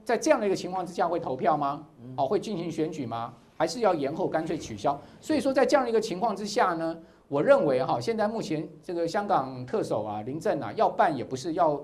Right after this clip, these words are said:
Speaker 1: 要不办也不是啊，
Speaker 2: 嗯。
Speaker 1: 现在已经是卡到进退两难了。
Speaker 2: 对。
Speaker 1: 哦，这个现在目前的整个形势可以讲说是非常艰险，而且呢，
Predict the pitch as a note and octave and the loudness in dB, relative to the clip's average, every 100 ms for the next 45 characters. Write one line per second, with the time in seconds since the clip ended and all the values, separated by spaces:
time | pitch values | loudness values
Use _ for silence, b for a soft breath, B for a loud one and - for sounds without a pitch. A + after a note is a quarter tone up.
0 | - G3+ - D3 G3 E3 G#2 - A#2 D#3+ | -2 -2 0 0 0 0 -2 -10 -8 -6
1 | G#2+ - G3+ F#3 C3 D#3+ E3+ - G#2+ C#3+ | -6 -6 -6 -4 -6 -8 -8 -8 -6 -4
2 | - D#3 C#3 A#2+ G2 F#2+ F#2 G#2+ A#2 A2 | -6 -8 -6 -6 -8 -12 -16 -10 -8 -8
3 | B B - C3 A3 G3+ G#3 G#3+ A3+ E3+ | B B -4 0 2 2 2 -2 -2 -2
4 | C#3+ D3+ C3+ B2+ C3+ - C#3+ D3 F3+ C#3 | -2 -2 -4 -4 -6 -6 -6 -4 -4 -4
5 | - - F3+ E3+ A#2+ B2 D#3+ E3 F3 E3 | -6 -4 -2 -2 -4 -4 -6 -6 -4 -4
6 | D3+ C3 D#3+ D#3 C#3+ - B B E3 F#3+ | -4 -4 -4 -4 -6 -8 B B -2 0
7 | F3 C3 D#3 | 0 0 -4